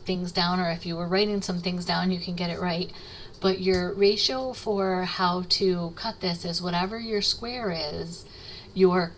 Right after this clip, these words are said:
slits on the square sides are one quarter of the length.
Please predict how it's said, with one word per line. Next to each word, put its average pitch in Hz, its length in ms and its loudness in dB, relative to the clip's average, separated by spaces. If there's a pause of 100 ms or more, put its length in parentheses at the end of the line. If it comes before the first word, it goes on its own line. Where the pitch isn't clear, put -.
(140)
slits - 680 -4 (120)
on 175 300 0
the 175 60 2
square 214 440 0
sides 165 680 -2
are 180 140 -2
one 180 360 0
quarter 190 640 0
of 160 320 -2
the 165 120 -4
length. - 400 -4